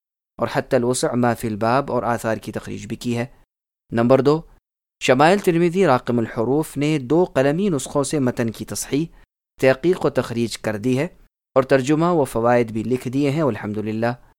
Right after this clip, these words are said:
نمبر تین، کتاب العلل یا العلل الصغیر، یہ تحفۃ الاحوذی کے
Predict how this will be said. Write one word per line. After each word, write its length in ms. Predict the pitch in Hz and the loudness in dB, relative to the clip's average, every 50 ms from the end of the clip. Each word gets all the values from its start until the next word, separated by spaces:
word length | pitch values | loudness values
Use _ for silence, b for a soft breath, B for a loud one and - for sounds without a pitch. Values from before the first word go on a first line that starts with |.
| _ _ _ _ _ _ | _ _ _ _ _ _
نمبر 300 | - 127 131 131 139 135 | 0 0 4 4 2 2
تین، 280 | - 143 147 151 160 160 - _ _ _ _ _ _ - | 2 -2 -2 -2 -2 -4 -8 _ _ _ _ _ _ -4
کتاب 340 | 139 131 - 127 117 107 - | -2 2 2 2 2 2 0
العلل 440 | 107 107 104 120 120 127 127 123 123 - _ _ _ _ _ _ _ _ _ _ | -4 -4 -2 0 0 0 0 0 -4 -8 _ _ _ _ _ _ _ _ _ _
یا 300 | 120 123 139 147 156 165 - | 0 4 6 6 6 4 4
العلل 500 | - 139 135 127 110 123 135 131 131 - | 2 0 0 0 0 0 2 2 0 0
الصغیر، 460 | - 120 - - 110 104 113 113 117 120 - - _ _ _ _ _ _ _ _ _ _ | -2 -6 -8 -8 -8 -6 -4 -6 -6 -6 -8 -16 _ _ _ _ _ _ _ _ _ _
یہ 160 | 143 175 226 240 240 | 0 2 2 2 2
تحفۃ 300 | - - - - 170 165 | -2 -4 -2 -4 -2 0
الاحوذی 540 | 196 175 131 - - 127 127 123 135 165 170 - - | 2 0 0 -2 -2 -2 -2 -2 -2 -4 -6 -6 -6
کے 200 | - 180 180 | -6 -4 -4